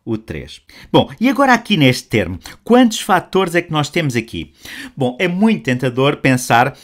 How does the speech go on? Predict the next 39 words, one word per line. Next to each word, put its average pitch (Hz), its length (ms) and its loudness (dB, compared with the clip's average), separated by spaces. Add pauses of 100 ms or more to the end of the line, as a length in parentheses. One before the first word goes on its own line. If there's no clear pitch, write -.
(120)
que - 80 2
esta 113 180 0
expressão - 320 -4
aqui, 190 320 -2 (160)
no 208 100 0
fundo, 214 400 0
é 117 160 6
cinco 196 640 -4 (160)
vezes 110 400 -2
x 208 640 -4
vezes 226 360 -6
x 185 520 -6
vezes 190 340 -6
y. 107 440 -2 (160)
Ou 139 80 0
seja, 143 300 -2
teríamos 151 500 -6 (320)
quatro 196 580 0
fatores. - 720 -8 (520)
Bem, 135 220 0 (200)
mas 214 180 -2
a 202 60 0
verdade 156 340 -2
é 156 40 -2
que 180 420 -6
não 208 260 -4
é 190 100 0
essa 165 340 -2
a 127 40 -2
convenção, 131 720 0
ou 117 120 0
não 139 140 -4
é 156 60 0
isso 170 200 -6
que - 80 -6
é 156 80 0
habitual 139 480 0
fazer. 98 440 -4 (220)
Normalmente, 156 760 0